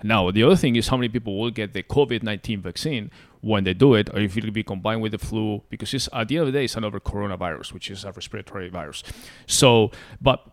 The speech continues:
but the thing is, when, what I was trying to come up is that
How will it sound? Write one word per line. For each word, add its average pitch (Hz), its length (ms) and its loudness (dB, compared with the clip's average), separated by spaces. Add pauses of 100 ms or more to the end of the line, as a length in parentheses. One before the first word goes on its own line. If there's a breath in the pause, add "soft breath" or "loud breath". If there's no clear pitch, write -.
(300)
but 131 240 -2
the 120 60 -2
thing 151 300 -2
is, 131 360 -2 (800 loud breath)
when, 127 500 2 (540)
what 127 220 -2
I 123 40 0
was 147 140 -2
trying 151 200 -2
to 101 80 -8
come 117 220 -2
up 90 160 -4
is 107 140 -8
that 98 180 -6